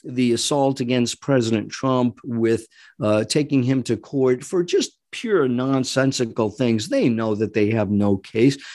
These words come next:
but it's a worthy distraction. And in the meantime, as we are being distracted with all these seemingly big things that we know are going to go nowhere because they have no substance behind them whatsoever, nonetheless,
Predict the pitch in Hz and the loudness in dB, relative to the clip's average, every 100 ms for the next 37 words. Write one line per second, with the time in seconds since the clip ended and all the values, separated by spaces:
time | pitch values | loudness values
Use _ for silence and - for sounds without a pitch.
0 | - - 175 185 180 156 143 185 190 190 | -18 -4 2 2 0 -4 0 0 0 -2
1 | 170 151 - 160 165 165 156 117 117 135 | -2 -4 -2 -2 0 0 -2 -2 0 2
2 | 131 131 131 120 147 185 180 - 131 127 | 2 2 0 0 0 0 -2 -2 0 2
3 | 127 131 117 135 127 113 175 233 208 123 | 2 0 0 2 2 0 -2 0 2 2
4 | - - 120 139 147 147 117 110 120 - | 0 -4 -2 0 0 0 2 2 0 -10
5 | - - _ 117 117 139 139 131 127 117 | -20 -20 _ -2 0 -2 0 0 0 -2
6 | - _ _ _ _ - - - 226 262 | -6 _ _ _ _ -8 -6 -2 -2 0
7 | 208 151 127 120 110 110 143 131 - 147 | 2 2 2 0 -2 0 0 0 -2 0
8 | 143 127 123 123 143 139 131 139 180 131 | 0 0 -2 -6 -2 0 0 -2 -2 -2
9 | 110 127 139 139 104 107 110 104 104 123 | 0 0 0 0 -2 0 0 2 0 0
10 | 190 147 113 127 123 135 107 120 117 127 | 2 2 2 0 -2 -2 -2 0 0 0
11 | 107 120 196 262 - 123 110 - 110 - | 0 2 2 2 0 0 -2 -2 -2 -2
12 | 107 120 110 107 117 - 113 208 131 139 | -2 0 0 0 -4 -4 -2 2 0 0
13 | - - _ _ 127 156 269 277 277 294 | -6 -20 _ _ -2 0 2 2 2 -2
14 | 254 104 - - | -4 -6 -10 -14